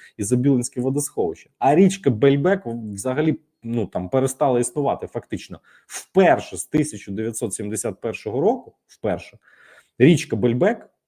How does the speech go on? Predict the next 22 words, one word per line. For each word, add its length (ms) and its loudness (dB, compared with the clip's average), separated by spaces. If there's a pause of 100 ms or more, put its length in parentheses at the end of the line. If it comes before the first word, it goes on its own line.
(120)
неповноводна, 720 0
вона 280 -4
суха, 400 -6
вона 260 -4
не, 140 -4
не 260 -2
наповнилася. 720 -6 (300)
Відповідно, 840 4
зараз 640 -4 (720)
є 400 6
рекомендація, 840 -2
і 120 -2
вже 180 0
я 80 4
бачив 400 -4
новину 420 -4
там 320 -8
на 80 -8
деяких 360 -6
Telegram-каналах 920 -6
по 460 0
Алушті, 540 2